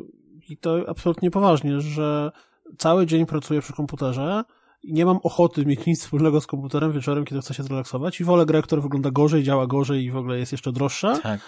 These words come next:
Speaker 1: ale jest na konsoli, niż jakbym miał się znowu bawić przed komputerem. Nieważne, że mogę podłączyć komputer do telewizora, grać na sofie z padem w ręku. Nie, nie o to chodzi.
Speaker 2: Mhm. No zobaczymy.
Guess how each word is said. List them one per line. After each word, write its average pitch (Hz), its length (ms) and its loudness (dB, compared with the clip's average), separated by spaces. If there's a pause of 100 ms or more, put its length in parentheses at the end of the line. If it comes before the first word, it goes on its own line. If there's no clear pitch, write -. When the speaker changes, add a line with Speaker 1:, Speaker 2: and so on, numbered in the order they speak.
(100)
Speaker 1:
ale 151 140 0
jest 160 120 0
na 165 60 0
konsoli, 165 440 -2
niż 202 320 2
jakbym 170 260 2
miał 160 160 4
się 165 160 0
znowu 151 260 2
bawić 135 260 0
przed - 160 -12
komputerem. 127 400 -6
Nieważne, 160 360 2
że 143 80 -2
mogę 147 180 0
podłączyć 139 360 -2
komputer 143 320 -2
do 135 80 -2
telewizora, 135 480 -2
grać 135 200 -4
na 135 100 -4
sofie 135 520 -4 (320)
z - 100 -16
padem 131 280 0
w 117 60 -4
ręku. 160 260 -2
Nie, 214 240 2
nie 185 100 2
o 185 40 2
to 170 100 -2
chodzi. 107 340 -4 (240)
Speaker 2:
Mhm. 107 340 -10 (800)
No 262 100 -6
zobaczymy. 285 400 -8